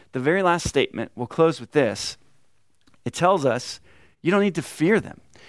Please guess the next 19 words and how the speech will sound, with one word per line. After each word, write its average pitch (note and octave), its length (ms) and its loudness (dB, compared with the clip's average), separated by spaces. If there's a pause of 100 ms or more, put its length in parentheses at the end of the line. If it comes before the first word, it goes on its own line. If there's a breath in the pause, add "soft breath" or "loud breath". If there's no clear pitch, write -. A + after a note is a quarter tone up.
(200 loud breath)
You C#3+ 400 2
need F3+ 460 2
not D#3 420 -2
be C#3+ 440 2 (140)
afraid A#2+ 720 -2
of - 180 -6
him. G#2 340 -10 (420 loud breath)
So - 140 -4
even G3+ 260 2
if C#3+ 160 2
what D#3 260 2
they're D3 220 2
prophesying B2+ 1040 -2 (240)
is, C3+ 580 0 (2500 loud breath)
you A2+ 120 -6
know, G2+ 260 -6 (920)
a A#2 60 -12
fearful D3 580 -2 (800 soft breath)
outcome, C3 580 -2